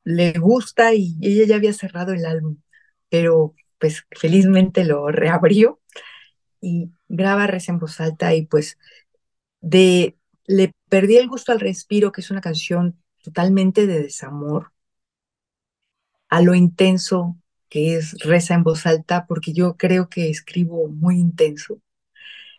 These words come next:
Y, pues, me siento muy, muy feliz, sobre todo porque ella le da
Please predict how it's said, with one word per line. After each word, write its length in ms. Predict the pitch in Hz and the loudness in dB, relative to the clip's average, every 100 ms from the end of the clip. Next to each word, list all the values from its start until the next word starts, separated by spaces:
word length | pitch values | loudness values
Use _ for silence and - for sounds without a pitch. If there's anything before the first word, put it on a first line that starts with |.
| _ _ | _ _
Y, 580 | 202 190 190 190 190 185 _ _ _ _ _ _ - | 0 4 4 4 4 2 _ _ _ _ _ _ 0
pues, 320 | 190 190 - | 2 2 0
me 160 | 196 185 | 2 2
siento 680 | - 208 208 226 220 196 _ _ _ _ _ _ | 4 4 8 8 8 4 _ _ _ _ _ _
muy, 520 | - 180 175 196 254 285 | -4 0 4 4 2 2
muy 440 | 240 247 247 220 160 | 0 2 0 -4 -10
feliz, 640 | - 180 185 196 214 208 - | -6 -4 0 0 -2 -6 -10
sobre 320 | 196 175 165 | -8 -4 -6
todo 320 | 165 185 190 | -4 -4 -4
porque 500 | 180 160 - 156 151 _ _ _ _ - | -6 -12 -10 -8 -8 _ _ _ _ -2
ella 320 | 190 214 202 | 2 4 4
le 160 | 175 | 2
da 340 | 165 170 175 | 2 2 2